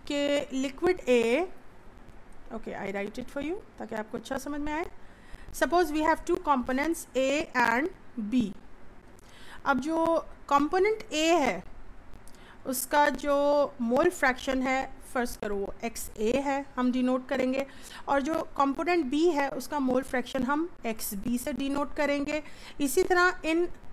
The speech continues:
components के जो initial partial pressures हैं,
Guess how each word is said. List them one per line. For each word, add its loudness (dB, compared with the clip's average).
components 2
के -2
जो -6
initial 2
partial 4
pressures 0
हैं, -2